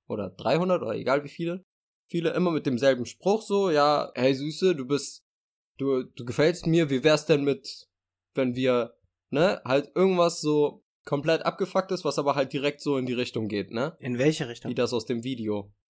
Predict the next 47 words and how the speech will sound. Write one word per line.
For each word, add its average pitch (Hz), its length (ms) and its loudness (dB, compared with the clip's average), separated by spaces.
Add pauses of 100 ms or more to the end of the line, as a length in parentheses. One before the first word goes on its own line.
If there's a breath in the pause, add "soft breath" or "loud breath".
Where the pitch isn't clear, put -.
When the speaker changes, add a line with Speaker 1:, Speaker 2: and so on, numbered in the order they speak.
Speaker 2:
Was? 165 300 -2 (920)
Speaker 1:
Wie 131 100 -8
das 143 180 2
aus 151 140 0
dem 143 160 -2
Video 139 280 -2
von 120 200 -2
Joko 120 220 -2
und 113 100 -4
Klaas, 107 320 -2
weißt 107 200 -4
du? 147 40 2
Speaker 2:
Ach 160 100 8
so, 165 280 6
ja, 143 220 8
also 127 280 0
direkt 131 380 -2
ins 120 160 -8
Sexuelle, 117 540 -2
so. 104 300 -10 (200)
Speaker 1:
Genau. 127 480 2 (280)
Speaker 2:
Ja. 101 340 -6
Speaker 1:
Und, 151 340 2 (160)
und 139 180 0
wenn 165 100 6
man 160 160 4
Glück 160 240 0
hat, 208 200 0
dann 170 220 2
ist - 360 -6
eine 170 240 2
von 170 180 -2
zweihundert 160 520 0
dabei, 131 240 4
die 170 100 0
darauf 160 260 0
anspringt. 104 640 -6 (200)
Weil 123 160 -2
sie 135 100 -4
da 139 140 2
Speaker 2:
Mhm. 139 40 -8
Speaker 1:
Bock 185 160 4
drauf 131 220 0
hat, 143 220 0
weil 135 120 0
sie 135 140 -6
das, 135 320 -4